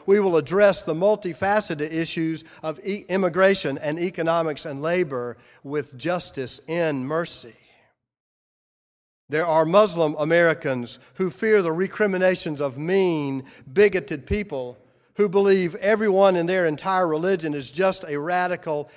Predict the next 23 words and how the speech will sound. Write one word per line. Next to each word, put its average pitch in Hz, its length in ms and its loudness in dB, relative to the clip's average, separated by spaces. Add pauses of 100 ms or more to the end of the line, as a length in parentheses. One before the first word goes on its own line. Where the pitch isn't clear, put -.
Islamic 151 640 -4
terrorist. 120 800 -6 (1000)
They 165 180 -2
need 175 220 0
to 151 60 -6
be 151 160 -2
given 156 360 0
the 139 140 -4
assurance 156 540 -2
they 165 180 0
will 147 160 -2
be, 147 180 -4
they 160 260 0
will 156 200 -2
be 143 400 -2 (160)
recognized 147 800 0
for 135 140 -10
citizenship 180 960 -4 (200)
and 139 160 -10
cooperation 143 1000 -8 (220)
and 127 160 -14
hard 139 420 -12
work 143 540 -8